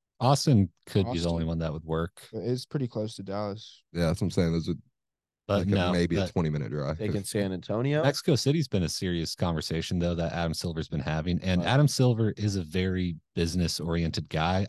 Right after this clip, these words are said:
Speaker 1: I could see him making that move just because it makes so much sense to expand into another market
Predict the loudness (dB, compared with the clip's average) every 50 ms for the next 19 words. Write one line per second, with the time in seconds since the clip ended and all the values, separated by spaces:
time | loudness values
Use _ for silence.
0 | -6 -6 -6 -4 -4 -4 -4 -6 -6 -6 -6 -4 -2 0 0 0 2 0 0 -2
1 | 0 0 0 0 2 2 2 2 2 2 2 -2 -4 -4 -6 -6 -4 -4 -4 -2
2 | -4 -6 -8 -10 _ _ _ _ _ _ -2 0 0 2 2 2 0 -2 -4 -4
3 | -2 0 0 0 0 0 -2 -4 -2 -2 -2 -2 -2 -4 -4 -6 -6 -6 -6 -6
4 | -4 -2 -2 -2 -2 -2 -2 -2 -2 -2 -2 -2 -4 -4 -2 -4 -4 -4 -4 -4
5 | -4 -4